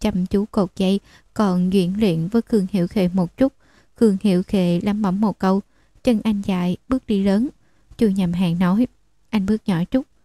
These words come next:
"Chúng ta thua ván thứ nhất thôi." Chu Nhàm Hàng nói. "Chu phu nhân." Khương Hiểu Khê nói,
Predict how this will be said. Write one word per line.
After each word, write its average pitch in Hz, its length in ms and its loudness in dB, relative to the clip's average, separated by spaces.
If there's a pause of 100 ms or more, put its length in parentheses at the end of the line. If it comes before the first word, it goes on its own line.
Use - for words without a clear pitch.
(520)
"Chúng 247 240 2
ta 196 400 0
thua 247 140 2
ván 220 200 -2
thứ 247 120 0
nhất 262 280 0
thôi." 220 160 2 (580)
Chu 233 200 4
Nhàm 175 160 0
Hàng 175 260 -2
nói. 196 280 0 (480)
"Chu 202 100 2
phu 185 200 -2
nhân." 185 240 2 (600)
Khương 226 220 2
Hiểu 202 160 0
Khê 202 240 -2
nói, 214 360 0